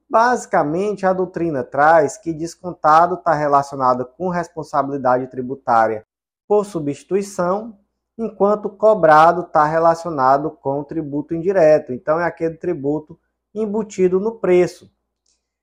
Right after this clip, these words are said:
É, primeiro ponto, o que que essa súmula traz? Essa súmula traz que tanto vai ser possível a existência desse crime nas operações próprias, que são aquelas operações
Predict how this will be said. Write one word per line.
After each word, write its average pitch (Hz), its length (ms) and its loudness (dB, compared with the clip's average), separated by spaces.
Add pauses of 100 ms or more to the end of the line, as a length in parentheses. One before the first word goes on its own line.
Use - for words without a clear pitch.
(140)
É, 233 260 6
primeiro 240 540 -2
ponto, - 360 -12 (460)
o 220 80 -8
que 240 260 2
que 233 120 -2
essa 208 180 -4
súmula 190 540 -2
traz? 127 320 2
Essa 190 260 -2
súmula 143 460 -6
traz 131 600 0 (480)
que - 160 -8
tanto 233 600 -4
vai 170 180 2
ser 165 300 -8
possível 139 800 -8 (320)
a 139 220 4
existência 165 580 -6
desse 160 320 -6
crime 127 400 -6
nas 170 300 0
operações 135 720 -2
próprias, 143 640 0
que - 100 -20
são 139 160 -6
aquelas 127 460 -2
operações 123 920 -4